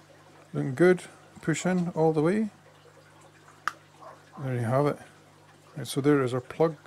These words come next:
almost done. Let's get one screw in, that holds everything in place.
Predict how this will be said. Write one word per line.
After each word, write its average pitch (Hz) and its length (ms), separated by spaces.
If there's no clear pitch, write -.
almost 156 360
done. 131 120
Let's 131 140
get 135 160
one 151 220
screw 165 340
in, 151 220
that 139 140
holds 135 320
everything 131 300
in 120 80
place. 165 440